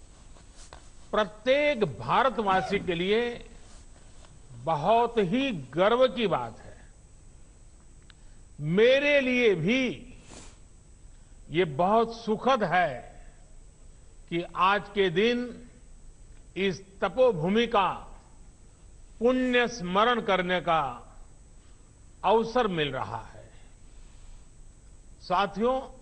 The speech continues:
विश्व भारती की सौ वर्ष की यात्रा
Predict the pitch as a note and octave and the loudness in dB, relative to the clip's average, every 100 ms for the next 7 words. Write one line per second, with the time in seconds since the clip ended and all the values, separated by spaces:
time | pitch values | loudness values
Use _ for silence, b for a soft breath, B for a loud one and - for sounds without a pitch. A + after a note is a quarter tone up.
0 | - - - - - - - - - - | -20 -20 -20 -20 -20 -20 -20 -20 -20 -20
1 | - - - - - C#3 G3+ C4+ - C#4 | -20 -20 -20 -20 -18 -4 -2 -2 0 2
2 | C4+ D#3 F#3 G#3+ G#3 A#3+ G#3 B3+ B3+ A3 | 2 2 2 2 0 -6 -6 -4 -4 -6
3 | - G3 A#3 B3+ G#3+ G#3 - A#3 G#3 D#3+ | -6 2 4 4 2 0 -2 -4 -2 2
4 | F3 F3 G3+ | 0 0 0